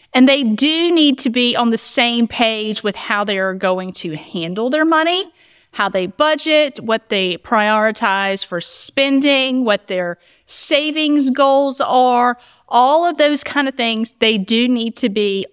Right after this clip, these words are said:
on the same page. And generally, the budget that they use for their general household expenses can be through a joint account.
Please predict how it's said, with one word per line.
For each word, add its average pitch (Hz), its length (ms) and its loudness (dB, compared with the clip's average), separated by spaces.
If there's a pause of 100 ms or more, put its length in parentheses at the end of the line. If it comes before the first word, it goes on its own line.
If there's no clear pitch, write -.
on 180 580 -4
the 208 100 -2
same 170 600 -6 (380)
page. - 840 -2 (520)
And 262 220 4
generally, 330 580 2
the 254 360 -2 (160)
budget 269 920 -2
that 240 200 -2
they 240 80 -6
use 247 400 -2
for 226 200 -4
their 220 320 -2 (340)
general 233 360 2
household 233 600 -2
expenses - 840 -4 (520)
can 254 220 2
be 240 300 4
through 208 580 -2 (160)
a 208 160 -2
joint 175 580 -4 (140)
account. - 680 -10